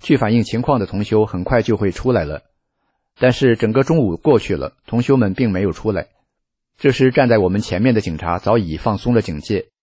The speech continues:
开始是背对我们的，中午的时候也转身过来和前排的同修聊天。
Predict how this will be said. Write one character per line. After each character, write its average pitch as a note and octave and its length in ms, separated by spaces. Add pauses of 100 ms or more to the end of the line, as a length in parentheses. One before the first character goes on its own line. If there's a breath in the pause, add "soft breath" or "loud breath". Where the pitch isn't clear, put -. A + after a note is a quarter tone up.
(160)
开 D3+ 200
始 F#2+ 200
是 A#2 120
背 B2+ 180
对 G2+ 140
我 D2+ 120
们 D2 140
的， E2 160 (280)
中 D#3 200
午 G#2+ 100
的 F2+ 80
时 G2+ 200
候 G2 300
也 A#2 120
转 F#2+ 220
身 A#2+ 180
过 B2 160
来 F2+ 140
和 G2 180
前 G2+ 220
排 G#2+ 120
的 F#2+ 80
同 F#2 200
修 G2 180
聊 E2+ 220
天。 F2+ 280